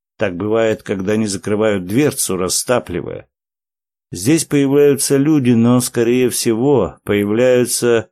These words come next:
совсем своим. Дом же построен будто подрядчиком по безликому типовому заказу. Причём заказчик не бедный. Ему просто по Т З выкатили список, он утвердил нужный вариант и оплатил поддержку в течение времени.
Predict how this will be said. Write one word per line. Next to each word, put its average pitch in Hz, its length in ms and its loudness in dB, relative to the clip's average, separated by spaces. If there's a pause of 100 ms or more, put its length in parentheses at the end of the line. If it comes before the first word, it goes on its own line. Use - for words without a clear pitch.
(140)
совсем 107 560 -2
своим. 104 560 -4 (720)
Дом 160 220 -2
же 165 100 -2
построен 147 720 0
будто 139 400 -2
подрядчиком 113 1000 0
по 110 100 0
безликому 117 640 0
типовому 110 720 0
заказу. 92 920 -4 (460)
Причём 156 280 -2
заказчик 143 640 -2
не 139 140 -4
бедный. 95 640 -2 (340)
Ему 104 240 -2
просто 110 560 0
по 104 220 -4
Т 110 220 0
З 131 380 -2 (300)
выкатили 104 540 -4
список, 156 640 -4 (360)
он 175 200 2
утвердил 98 560 -2
нужный 101 380 -2
вариант 147 580 0
и 170 220 -2
оплатил 131 540 -2
поддержку 117 680 -2
в - 40 -20
течение 95 540 -4
времени. 90 540 -6